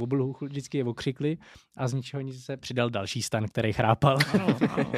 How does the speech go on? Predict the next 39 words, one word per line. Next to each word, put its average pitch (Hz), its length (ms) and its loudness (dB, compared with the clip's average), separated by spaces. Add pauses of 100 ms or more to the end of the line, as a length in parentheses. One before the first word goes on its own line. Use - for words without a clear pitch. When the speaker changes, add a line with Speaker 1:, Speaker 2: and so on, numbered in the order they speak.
(120)
Speaker 1:
<laughs> 139 200 -4
Ale 147 280 2
jako 147 260 2
celkově 139 420 4
to 143 100 0
bylo 139 200 2
zajímavý 139 520 4 (440)
a 117 120 -4
myslím 120 280 -4
si, - 60 -10
že 123 80 -2
to - 100 -6
bylo 123 140 0
fajn, 117 380 -4
ale 113 260 -4 (160)
zajímá 131 640 -4
mě 110 360 -8 (200)
nějaký 113 320 -6
váš 110 200 -4
pohled, 110 480 -8
jak 123 120 -4
hodnotíte 143 800 -6
kluky 131 440 -10
jako 117 220 -12
naše 117 260 -6
hosty? 110 340 -8 (560)
Co 143 100 -4
si, 139 260 -4
co, 143 200 -6
co, - 200 -4
co 175 140 -4
si 180 120 -6
myslíte, 160 340 -4
že 147 80 -2 (120)
třeba 147 200 -4
z - 40 -6
té 147 120 -8
návštěvy 117 380 -4
odnesli, 131 460 -2